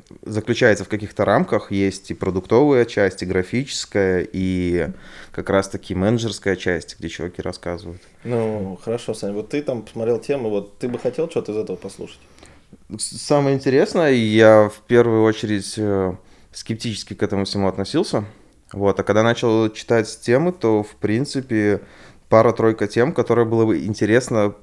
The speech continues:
Speaker 1: ну, именно послушать. Вот, и с точки зрения выступления я заметил, что появляется новый формат как раз-таки донесения лекций. Вот, а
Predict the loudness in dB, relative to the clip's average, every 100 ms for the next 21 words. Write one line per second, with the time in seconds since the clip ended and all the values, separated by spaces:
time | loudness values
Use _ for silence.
0 | -20 -10 -2 2 2 2 2 0 0 0
1 | -2 -2 -10 -12 -20 -20 -20 -2 2 4
2 | 0 -4 0 0 2 0 0 -2 2 4
3 | 4 2 0 -4 -8 -2 2 4 4 4
4 | 4 4 2 2 0 -2 -6 -4 2 2
5 | 2 0 2 4 4 2 0 2 2 2
6 | 2 4 2 2 -2 0 0 -4 -8 -4
7 | -2 -2 -2 -2 -2 0 2 2 2 0
8 | -2 -4 -20 -20 -20 -12 0 4 4 2
9 | 2 4 4 6 4 2